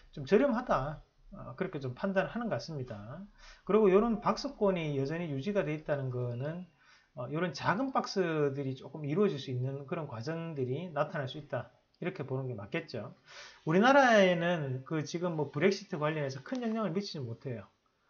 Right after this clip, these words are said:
앞서서도 얘기했지만 중국하고 미국이 제일 중요합니다. 우리나라는.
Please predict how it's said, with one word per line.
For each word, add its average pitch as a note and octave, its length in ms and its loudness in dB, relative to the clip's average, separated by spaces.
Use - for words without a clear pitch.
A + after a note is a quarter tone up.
앞서서도 F#3 520 2
얘기했지만 D#3+ 500 -2
중국하고 F#3+ 840 -2
미국이 D#3+ 400 -2
제일 G#3 200 2
중요합니다. E3+ 440 -2
우리나라는. B2 520 -4